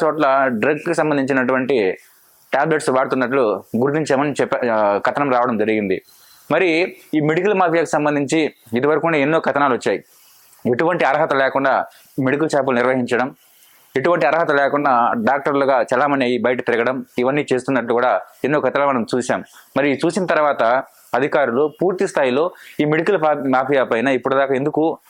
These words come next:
ఉక్కుపాదం మోపలేకపోయినారు? ఈ మెడికల్ మాఫియా జోరెందుకుంటున్నట్లే ఏమీ తెలియనటువంటి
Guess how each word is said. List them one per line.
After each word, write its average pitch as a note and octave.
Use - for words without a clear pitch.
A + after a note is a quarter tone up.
ఉక్కుపాదం D3
మోపలేకపోయినారు? B2
ఈ C#3
మెడికల్ E3+
మాఫియా E3+
జోరెందుకుంటున్నట్లే D3
ఏమీ E3
తెలియనటువంటి C#3+